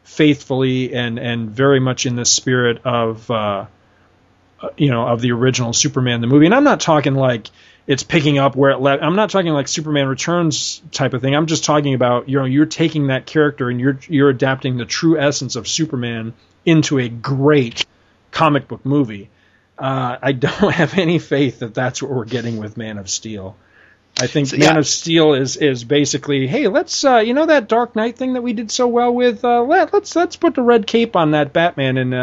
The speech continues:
Speaker 1: and make that a Superman movie." I think that's what that is.
Speaker 2: See, I don't know enough about Man of Steel to say anything. I've seen a few pictures.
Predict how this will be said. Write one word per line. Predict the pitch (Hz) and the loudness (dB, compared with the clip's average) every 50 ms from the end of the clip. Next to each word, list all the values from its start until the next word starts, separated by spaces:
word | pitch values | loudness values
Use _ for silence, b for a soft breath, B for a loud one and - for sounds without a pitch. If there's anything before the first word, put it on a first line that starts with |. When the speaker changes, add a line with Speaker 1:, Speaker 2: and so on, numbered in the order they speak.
| 127 131 | -2 -2
Speaker 1:
and | 127 139 | -2 0
make | 147 143 139 - | 0 -2 0 0
that | 151 131 131 | -2 0 0
a | 123 | -2
Superman | - - 147 135 - 117 110 101 98 98 | -4 -6 -6 -4 -4 -4 -4 -4 -6 -6
movie." | 104 101 95 92 95 107 | -8 -8 -10 -10 -6 -2
I | 123 131 | -2 -2
think | 127 - 117 101 | -2 -4 -8 -8
that's | - 110 107 - | -8 -8 -8 -10
what | - 98 - | -12 -14 -12
that | 101 101 104 98 90 | -12 -12 -12 -12 -12
is. | 80 92 113 - - - - b b b b b b b b b b b _ _ _ _ b b b b b b | -14 -14 -14 -14 -14 -14 -16 b b b b b b b b b b b _ _ _ _ b b b b b b
Speaker 2:
See, | - - 226 | -2 2 4
I | 226 | 4
don't | 233 233 240 214 147 | 6 4 2 0 0
know | 180 175 175 175 170 | -2 -2 -2 -2 -2
enough | 160 151 143 139 - | -4 -4 -6 -6 -4
about | 139 127 123 113 123 | 0 0 0 0 0
Man | 135 127 120 120 | -2 -2 -2 -2
of | 117 - | -4 -10
Steel | - - 135 117 110 | -10 -8 -8 -8 -8
to | - - 113 | -8 -8 -4
say | - 135 127 139 | 0 2 2 2
anything. | 147 139 127 120 - 110 117 - | 2 0 -2 -6 -6 -10 -8 -10
I've | - 127 | -12 -10
seen | - - 143 | -8 -4 -4
a | 139 | -4
few | - - 185 185 185 | -4 -6 -8 -8 -8
pictures. | - - - - - - - - - 113 - - | -6 -6 -6 -6 -6 -8 -10 -8 -8 -8 -10 -10